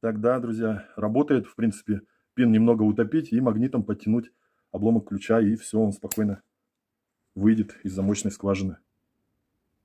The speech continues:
В общем,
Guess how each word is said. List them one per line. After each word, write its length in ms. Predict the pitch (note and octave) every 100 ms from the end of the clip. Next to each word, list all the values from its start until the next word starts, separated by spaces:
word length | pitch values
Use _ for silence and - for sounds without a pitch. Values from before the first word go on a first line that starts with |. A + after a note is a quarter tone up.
| _ _ _ _ _ _ _ _ _ _ _ _ _ _ _ _ _ _
В 40 | A#2+
общем, 280 | - A#2+